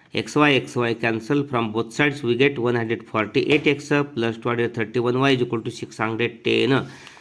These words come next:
Adding equation three and four, why? Here cross multiplications are, cross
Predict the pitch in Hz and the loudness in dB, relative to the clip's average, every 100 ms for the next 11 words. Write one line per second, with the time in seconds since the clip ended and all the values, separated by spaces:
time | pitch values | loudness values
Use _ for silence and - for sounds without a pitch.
0 | - _ _ _ _ - 131 160 160 139 | -20 _ _ _ _ 0 4 6 8 6
1 | - 131 131 131 123 127 117 110 107 139 | 4 2 4 2 2 2 2 2 0 6
2 | 143 147 139 - - _ _ _ _ - | 6 6 2 -8 -20 _ _ _ _ -2
3 | 139 147 151 156 139 - _ _ _ - | 4 4 4 0 -4 -12 _ _ _ -20
4 | - - 123 131 127 - 143 143 127 113 | -10 0 2 2 0 0 0 2 0 0
5 | 117 110 120 113 117 117 - - - _ | -2 2 0 4 4 4 0 -8 -20 _
6 | _ _ - 151 175 | _ _ 4 6 6